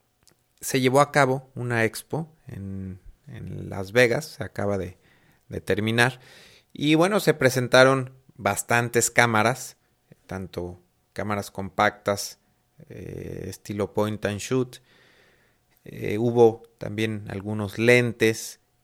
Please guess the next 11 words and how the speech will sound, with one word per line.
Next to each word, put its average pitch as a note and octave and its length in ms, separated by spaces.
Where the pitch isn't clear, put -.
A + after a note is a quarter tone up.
eh, G2 1040
y A2+ 180
cámaras A2 720
reflex A2 720
digitales, C#3 500
que A2 120
bueno, G#2 220
es G#2 180
lo G2 240
que, F2+ 300
eh, A2+ 320